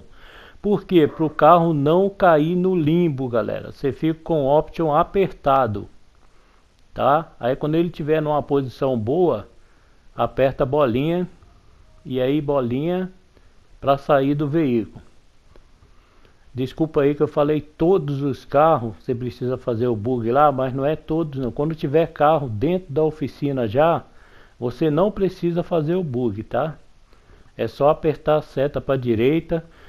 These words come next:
mas não deixe de apertar o option, não deixe de, de deixar o option apertado,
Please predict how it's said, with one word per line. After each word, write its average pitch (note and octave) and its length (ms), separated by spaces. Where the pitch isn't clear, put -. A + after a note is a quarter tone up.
mas C#3+ 360
não F3+ 340
deixe E3+ 580
de F3+ 120
apertar F#3+ 480
o G3 160
option, C3 580
não D3+ 240
deixe E3 400
de, E3 320
de C3+ 160
deixar C#3 480
o D3 100
option D3 380
apertado, D#3 880